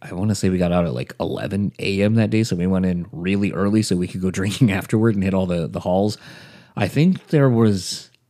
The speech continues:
I wanna say there's, like, fifteen halls, and I think we made it to, like, seven or eight, and we were, enough of us were kinda done, 'cause it's, like, either some people are way too,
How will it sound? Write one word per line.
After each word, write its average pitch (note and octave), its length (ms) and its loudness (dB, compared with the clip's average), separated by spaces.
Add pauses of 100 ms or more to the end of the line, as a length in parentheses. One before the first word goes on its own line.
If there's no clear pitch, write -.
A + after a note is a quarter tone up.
(280)
I - 160 -6
wanna D#3+ 240 2
say F3+ 160 4
there's, B2+ 200 4
like, F#2+ 140 -4
fifteen C3 920 2
halls, E3+ 580 2 (720)
and F#3 100 -4
I F#3+ 40 -2
think C#3+ 220 0
we A3 80 4
made D#3+ 180 4
it G#2+ 100 4
to, - 80 -4
like, E2+ 160 -4
seven G#2+ 340 0
or E2 120 -2
eight, F#2 180 0
and F#2+ 80 -8
we G2 140 0
were, F2+ 300 0 (560)
enough C3 400 4
of A2+ 120 4
us G#2 160 2
were G2+ 100 0
kinda F#2+ 340 0
done, D#2 420 -4
'cause F#2+ 200 -4
it's, G2+ 160 -2
like, G2+ 220 0 (480)
either B2+ 640 2 (240)
some C3+ 280 0
people C#3+ 260 2
are A#2+ 80 4
way A2 160 4
too, A2 300 2